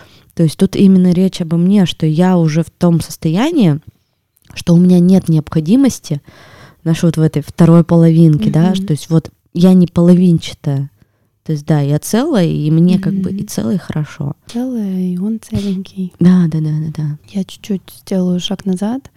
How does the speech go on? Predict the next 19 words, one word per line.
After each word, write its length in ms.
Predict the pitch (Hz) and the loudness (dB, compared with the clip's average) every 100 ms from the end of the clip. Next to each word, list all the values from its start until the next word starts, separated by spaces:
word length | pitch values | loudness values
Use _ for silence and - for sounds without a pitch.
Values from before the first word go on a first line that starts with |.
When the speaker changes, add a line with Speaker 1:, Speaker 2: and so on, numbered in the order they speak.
| - | -6
Speaker 1:
Мгм. 280 | 214 208 214 | -2 -2 -2
Speaker 2:
Мы 60 | |
с 40 | 196 | -4
тобой 260 | 196 185 | -4 -4
вынырнули 920 | 185 214 226 202 190 185 180 180 175 180 | -2 -2 -4 -4 -4 -4 -4 -4 -6 -8
с 460 | - - 190 175 175 - | -14 -12 -8 -8 -8 -12
истории 600 | 185 - 196 208 196 180 | -16 -8 -6 -4 -4 -4
о 20 | 175 | -6
том, 460 | - 202 208 202 _ - - _ | -6 -6 -4 -6 _ -20 -20 _
как 260 | - 202 - | -6 -6 -6
ты 280 | - 202 | -6 -2
относишься 800 | 196 185 196 - 196 - - 185 - | -2 -2 -4 -4 -12 -10 -6 -6 -8
к 100 | - 190 185 185 180 180 185 _ | -10 -6 -4 -4 -4 -8 -10 _
маме, 340 | 202 214 247 196 | -4 -2 0 0
да, 280 | 180 185 202 | 0 -2 -4
когда 360 | - 180 175 | -14 -6 -2
она 160 | 170 170 | 0 -2
тебя 380 | 170 - 180 175 | -4 -6 -4 -2
не 540 | 175 175 170 170 165 | 0 0 0 -2 -6